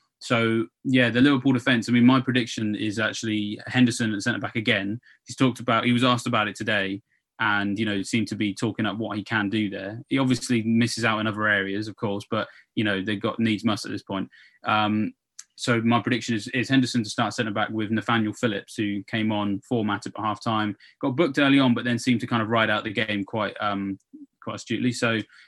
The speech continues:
um, yeah, I mean, the thing is, obviously, it's, it's, they're playing West Ham, so, you know, the main reason I think people are more bothered about this probably is about Antonio Souček.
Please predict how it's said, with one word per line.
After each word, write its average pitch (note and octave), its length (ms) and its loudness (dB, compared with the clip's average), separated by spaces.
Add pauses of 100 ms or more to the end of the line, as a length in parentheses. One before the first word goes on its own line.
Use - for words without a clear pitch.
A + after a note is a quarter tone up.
(140)
um, A2 540 2
yeah, A2+ 240 2
I A2 60 4
mean, D3+ 160 6
the D#3+ 80 2
thing F#3+ 160 2
is, C#3+ 80 4
obviously, D3+ 380 0
it's, D3 320 -8
it's, C3 140 -12
they're C#3 100 -4
playing D#3 260 4
West C3+ 200 0
Ham, G#2 300 -4
so, A#2 440 -2 (340)
you B2+ 80 2
know, A#2 120 2
the A#2+ 100 0
main C3+ 220 6
reason B2+ 220 4
I B2 80 4
think A#2+ 240 -2
people A#2+ 240 0
are A#2 200 -4
more B2+ 600 4
bothered G#2+ 320 -2
about G#2 180 -2
this G#2 120 -4
probably G#2 480 -2
is G#2 160 -4
about G2+ 300 -2 (280)
Antonio A#2+ 520 2
Souček. A#2 440 -2